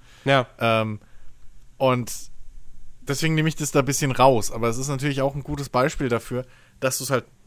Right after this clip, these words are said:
Speaker 2: trotzdem so machen kannst. Und wie gesagt, die Dinger geben einem ja die Option, du kannst ja einstellen, willst du lange Wochenenden, kurze Wochenenden,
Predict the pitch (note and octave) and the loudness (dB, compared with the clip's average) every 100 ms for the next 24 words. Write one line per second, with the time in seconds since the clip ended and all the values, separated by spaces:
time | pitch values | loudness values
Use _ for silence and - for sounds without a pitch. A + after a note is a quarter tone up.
0 | - - C#3 - - C3+ B2+ A#2+ A#2+ D3 | -12 2 2 2 2 2 4 2 2 2
1 | D#3 B2 B2 - - - D#3+ C#3+ D#3 D3 | 0 -4 -4 -14 -20 0 2 2 2 2
2 | D3 F#3 - C#3+ D3 D3+ C#3 D3 E3+ D3+ | 4 4 2 -2 0 0 0 0 2 2
3 | C#3+ C#3 C3 C3+ - F#3+ E3+ B2 C#3+ C#3 | 4 2 2 0 2 0 2 2 0 2
4 | - F3 F#3 C3+ A2+ - A#2 B2 F3+ D#3+ | 2 2 0 0 0 -2 0 0 2 0
5 | D#3 D#3+ D3+ - C3+ D#3+ F3 D#3 D#3 D3+ | -2 -6 -6 -8 0 0 0 -2 -4 -4
6 | C#3+ C#3 D3 | -4 -4 -6